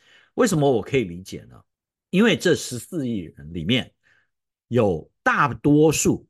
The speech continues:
或者大部分这些人，他家乡并不是在大城市里面，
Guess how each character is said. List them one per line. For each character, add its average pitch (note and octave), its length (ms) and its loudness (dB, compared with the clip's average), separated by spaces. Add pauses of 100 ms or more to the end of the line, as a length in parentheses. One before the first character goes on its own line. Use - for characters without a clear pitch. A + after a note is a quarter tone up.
或 A#2+ 80 -8
者 E2+ 100 -12
大 G#3+ 260 -4
部 F3 240 0
分 A#2+ 280 -2
这 A2 100 -6
些 G#2+ 180 -2
人， D2 260 -6 (800)
他 E3+ 420 0
家 F3 260 -6
乡 D#3+ 360 -4
并 D3+ 200 -8
不 G2+ 100 -12
是 A2 180 -8
在 F#2+ 240 -6
大 F2+ 180 -6
城 D2+ 200 -16
市 - 180 -16
里 A#1+ 120 -20
面， C2 220 -20